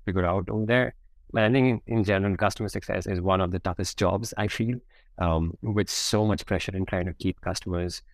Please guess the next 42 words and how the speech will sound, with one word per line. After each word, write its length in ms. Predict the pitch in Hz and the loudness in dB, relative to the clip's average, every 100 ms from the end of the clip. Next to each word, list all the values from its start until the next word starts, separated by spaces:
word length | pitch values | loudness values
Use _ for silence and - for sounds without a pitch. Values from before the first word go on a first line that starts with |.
| - - | -16 -4
um, 380 | 85 80 85 87 | 0 0 -4 -4
happiest. 520 | 98 95 113 127 - - - _ | -2 0 2 0 -2 -16 -20 _
So 120 | - | -6
if 120 | - - | -4 -2
anything, 360 | 107 107 120 101 | 0 2 2 4
there's 220 | 101 87 | 2 2
anything 280 | 98 101 95 | 0 0 0
you 140 | 98 | 0
could 220 | 101 95 - | 0 -2 0
add 220 | 92 90 | 2 2
on 220 | 87 101 | 2 0
to 100 | 104 | -2
that, 240 | 95 98 98 - | 0 -2 -4 -8
uh, 120 | 92 92 | -8 -6
in, 240 | 98 101 95 | 0 0 0
in 180 | 104 101 | 2 2
their 220 | 95 92 | 4 2
efforts, 520 | 95 98 107 98 - - - - - | 2 -2 0 -2 -2 -10 -20 -14 -2
I 100 | 104 | 2
think 140 | 120 | 2
it's 80 | 113 | 4
all, 120 | 110 - | 2 0
it 240 | - - | -8 0
pays 200 | 117 104 | 2 4
off 220 | 104 - - | 4 2 -2
company 400 | 107 90 95 92 | -2 -2 0 0
a 80 | 90 | 2
lot 240 | 87 90 | 2 2
more, 400 | 87 85 87 90 87 - - - 82 | 2 0 2 0 -4 -14 -20 -8 -2
um, 360 | 80 82 85 | -2 0 0
than 140 | 90 90 | 0 0
probably 360 | 95 90 87 | 0 0 -2
something, 560 | 90 95 90 - 92 90 - | -2 0 -2 0 -2 -2 -2
some 200 | 104 92 | 0 2
other 220 | 90 95 | 2 2
areas. 380 | 92 92 104 - - - | 2 0 -2 -6 -18 -20
So 180 | - 101 | -2 0
if 200 | 92 90 | 0 0
I 160 | - 98 | 0 2
was 200 | 101 98 | 2 0
a 60 | |
product, 340 | 95 104 95 | -2 -4 -4